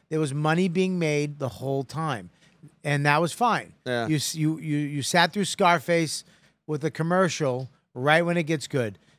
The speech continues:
Speaker 1: and that's the price you pay to watch Scarface for free. It's not free.
Speaker 2: Yeah.
Speaker 1: You're paying for it, the commercial. Now, everything, everybody wants it whenever they want it, everything. Everything is available at any time.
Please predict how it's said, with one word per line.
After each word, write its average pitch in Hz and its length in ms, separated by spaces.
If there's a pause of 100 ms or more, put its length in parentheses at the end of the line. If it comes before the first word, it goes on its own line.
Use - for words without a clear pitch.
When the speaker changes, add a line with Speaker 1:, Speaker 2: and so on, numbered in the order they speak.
(140)
Speaker 1:
and 185 140
that's 226 200
the 202 100
price 202 360
you 160 60
pay 147 260
to 139 100
watch 147 260
Scarface 151 520
for 123 120
free. 113 420 (340)
It's 151 140
not 196 200
free. 104 360 (120)
Speaker 2:
Yeah. 117 280 (120)
Speaker 1:
You're 147 100
paying 170 320
for 107 280
it, - 80 (120)
the - 60
commercial. 156 520 (320)
Now, 196 500 (560)
everything, 185 480
everybody 180 400
wants 190 320
it 170 120
whenever 165 360
they 202 100
want 170 300
it, 170 60
everything. 165 560
Everything 220 420
is 196 140
available 165 460
at 139 100
any 160 200
time. 123 360